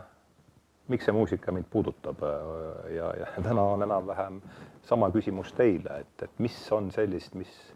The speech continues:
ma, ma saan aru, et see kuidagi midagi minus, äh, puudutab, aga et mis see siis, mis see siis võiks olla, on see,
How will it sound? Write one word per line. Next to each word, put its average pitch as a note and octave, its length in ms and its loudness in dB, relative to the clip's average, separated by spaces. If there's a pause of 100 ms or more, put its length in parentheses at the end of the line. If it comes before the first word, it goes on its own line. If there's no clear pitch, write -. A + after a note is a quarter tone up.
(460)
ma, A2 240 4
ma A#2 100 4
saan A#2+ 160 8
aru, B2+ 240 12
et - 80 -4
see G2 160 2
kuidagi G2 460 8 (580)
midagi G2 340 8
minus, G2+ 360 0 (100)
äh, F#2+ 140 4 (260)
puudutab, G2+ 560 6
aga F#2 140 0
et - 100 -6
mis G2 140 -6
see F#2 100 -2
siis, F#2 220 -6 (400)
mis G2 180 -6
see - 140 -4
siis F2 140 -4
võiks F2 240 -2
olla, D#2+ 420 4
on D2 160 -12
see, D2 160 -4